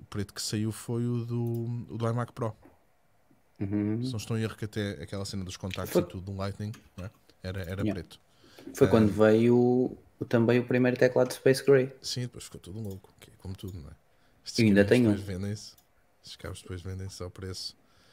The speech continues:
Speaker 1: Se for
Speaker 2: Ah.
Speaker 1: na net procurar a malta, pronto, tenta vender
Speaker 2: Era
Speaker 1: isso.
Speaker 2: como aos panos. Aquele pano que agora custa vinte e cinco euros, agora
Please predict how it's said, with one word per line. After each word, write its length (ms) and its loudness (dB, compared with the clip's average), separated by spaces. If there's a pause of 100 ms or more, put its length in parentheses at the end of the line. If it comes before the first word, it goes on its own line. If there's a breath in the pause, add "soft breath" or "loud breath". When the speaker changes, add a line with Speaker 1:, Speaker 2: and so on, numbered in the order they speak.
(360 soft breath)
Speaker 1:
Se 120 -20
for 140 -4
Speaker 2:
Ah. 60 2
Speaker 1:
na 80 -4
net 180 -8
procurar 420 -6
a 60 -6
malta, 300 -8
pronto, 260 -12
tenta 200 -16
vender 300 -12
Speaker 2:
Era 160 10
Speaker 1:
isso. 80 0
Speaker 2:
como 120 6
aos 120 4
panos. 460 4 (500)
Aquele 240 6
pano 260 8
que 100 4
agora 220 6
custa 280 6
vinte 180 6
e 40 -8
cinco 300 2
euros, 340 6
agora 300 4